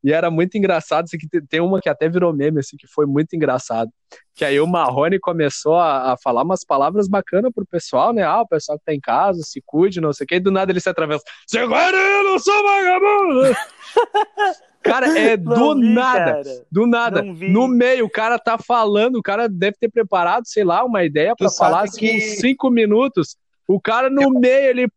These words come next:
Speaker 1: poda
Speaker 3: Cara,
Speaker 1: ele.
Speaker 3: isso aí, cara, mas eu achei que era uma edição. Eu falei, Ah, editaram isso aqui, capaz que o
Speaker 1: Não
Speaker 3: cara vai
Speaker 1: é, cara. Não é, ele se atravessou, velho. Ele se atravessou, ele tava bebaço. Cara, aquilo lá, to-, eu não acompanhei,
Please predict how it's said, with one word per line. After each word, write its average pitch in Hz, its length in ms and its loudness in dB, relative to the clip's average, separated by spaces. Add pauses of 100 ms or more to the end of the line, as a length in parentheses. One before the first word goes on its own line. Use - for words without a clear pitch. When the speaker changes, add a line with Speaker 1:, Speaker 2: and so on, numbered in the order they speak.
(120)
Speaker 1:
poda 233 300 2
Speaker 3:
Cara, 139 220 4
Speaker 1:
ele. 127 280 0 (340)
Speaker 3:
isso - 100 -2
aí, 190 240 0
cara, 175 220 0
mas 170 160 0
eu 202 60 2
achei 196 240 -2
que 214 80 0
era 214 100 2
uma 214 140 2
edição. 185 540 -2
Eu 190 60 0
falei, 190 200 2
Ah, 160 100 2
editaram 175 540 -4
isso 127 160 -10
aqui, 147 400 -4
capaz 135 480 -2
que 143 40 -2
o 160 40 4
Speaker 1:
Não 196 140 2
Speaker 3:
cara - 140 4
vai 170 160 2
Speaker 1:
é, 240 220 -2
cara. 113 360 -6 (680)
Não 160 300 0
é, 175 360 0
ele 165 220 0
se 180 160 -4
atravessou, 180 880 -2
velho. 113 220 -8 (100)
Ele 131 140 -6
se 143 100 -8
atravessou, 165 420 -2
ele 180 100 -2
tava 165 200 0
bebaço. 156 840 -4 (360)
Cara, 175 400 -2 (240)
aquilo 170 400 0
lá, 196 260 0 (180)
to-, 262 320 2
eu 220 160 2
não 254 140 2
acompanhei, 214 800 0